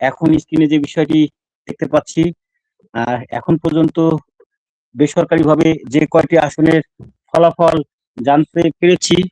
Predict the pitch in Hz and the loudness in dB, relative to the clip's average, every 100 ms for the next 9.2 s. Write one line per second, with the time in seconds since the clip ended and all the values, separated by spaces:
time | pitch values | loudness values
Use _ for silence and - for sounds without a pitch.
0 | _ - - 143 156 151 - 147 143 147 | _ -8 -4 0 2 0 -2 -2 0 2
1 | 147 143 147 156 151 - _ _ _ 113 | 2 2 2 2 0 -4 _ _ _ -4
2 | 117 117 143 151 151 156 156 147 - _ | -2 2 4 4 4 4 4 2 -2 _
3 | _ 160 156 - 156 156 139 - 160 156 | _ -2 0 -2 -2 0 0 2 0 2
4 | 143 131 - 147 156 _ _ - 123 139 | 2 2 2 0 0 _ _ -2 2 4
5 | 135 120 117 131 143 143 143 - 143 143 | 4 2 -2 0 0 0 -2 0 0 0
6 | - 143 135 139 147 135 - 156 147 143 | 0 -2 0 -4 -2 -2 0 2 2 0
7 | - 147 147 - _ _ - 139 151 165 | 2 0 0 -4 _ _ 0 0 2 0
8 | 160 147 147 143 143 135 139 151 135 - | 0 2 2 2 0 0 0 0 0 0
9 | 151 | 0